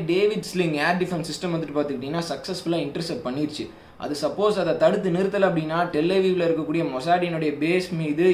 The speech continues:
இந்த மிசைல் விழுந்திருந்தது அப்படின்னா ஒரு பெரிய சேதம் அப்படின்றது ஏற்பட்டிருக்கும். குறிப்பா இந்த மாதிரியான மிசைல்ஸ், பாலிஸ்டிக் மிசைல்ஸ்லாம் வந்துட்டு பார்த்துக்கிட்டிங்கன்னா வார்ஹெட் வந்து ஒரு டன்னாவது வந்துட்டு இருக்கும், குறைஞ்சது ஒரு டன்னாவது வந்துட்டு இருக்கும். So இவ்வளவு தூரம் ஒரு மிசைலை லான்ச் பண்ணக்கூடிய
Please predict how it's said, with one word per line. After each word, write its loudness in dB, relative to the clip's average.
இந்த -4
மிசைல் 0
விழுந்திருந்தது 0
அப்படின்னா -2
ஒரு 0
பெரிய 2
சேதம் 2
அப்படின்றது 2
ஏற்பட்டிருக்கும். -4
குறிப்பா 0
இந்த -2
மாதிரியான 0
மிசைல்ஸ், 0
பாலிஸ்டிக் 0
மிசைல்ஸ்லாம் -2
வந்துட்டு -4
பார்த்துக்கிட்டிங்கன்னா -2
வார்ஹெட் 4
வந்து 0
ஒரு 4
டன்னாவது 4
வந்துட்டு 0
இருக்கும், -6
குறைஞ்சது 2
ஒரு 4
டன்னாவது 2
வந்துட்டு -4
இருக்கும். -2
So -10
இவ்வளவு 6
தூரம் 4
ஒரு 4
மிசைலை 2
லான்ச் 0
பண்ணக்கூடிய 2